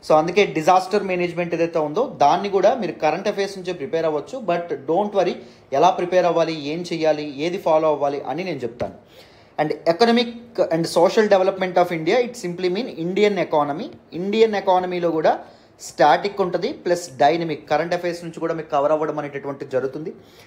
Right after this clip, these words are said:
నెక్స్ట్, వరల్డ్ geography, Indian geography and geography of Telangana. Very, very important. It is simply geography of both India and Telangana and world. ఓకేనా? So, ఇక్కడ మీకు physical geography ఏదైతే ఉందో, physical geography అని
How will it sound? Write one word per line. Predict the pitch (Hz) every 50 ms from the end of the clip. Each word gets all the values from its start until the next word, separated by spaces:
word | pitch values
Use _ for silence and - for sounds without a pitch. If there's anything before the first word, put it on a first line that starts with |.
| _ _ _ -
నెక్స్ట్, | 151 165 165 - - - 135 - 113 127 123 131
వరల్డ్ | 160 180 208 233 233 214 190
geography, | 220 208 202 202 196 196 196 233 240 226 185
Indian | 175 180 202 208 202 196
geography | 196 180 175 175 175 170 175 233 240
and | 214 175 135 156
geography | 147 160 165 175 180 180 175 - 170 175
of | 202 233 - - - _ - -
Telangana. | 135 143 156 170 170 165 165 160 190 220 - 170 131 143
Very, | 160 180 190 196
very | 196 190 180 165
important. | - 170 160 156 156 185 226 226 202
It | 175 175
is | - - 165
simply | 160 160 - 185 202 202 151 127 143
geography | 131 139 151 - 175 170 170 - 196 269 - - - _ _ _ - 156
of | 151 - 143 135 139 -
both | - - - - 156 160
India | 175 180 175 196 214 262 277 - -
and | 143 147 147 - 160
Telangana | 156 165 175 180 175 170 160 165 214 269 269 220
and | 202 - 113 120
world. | 131 131 127 113 - - - - _ _ _ -
ఓకేనా? | 143 143 196 202 233 240 - - - - - - - -
So, | 180 175
ఇక్కడ | 175 175 190 185
మీకు | 185 180 180 170
physical | - 190 185 180 220 220 247 240 214
geography | 220 214 196 190 196 196 190 214
ఏదైతే | 196 180 180 180 180 185
ఉందో, | 170 165 170 202 254
physical | 226 208 170 175 180 208 202 196
geography | 196 180 175 175 180 170 175 175
అని | 160 151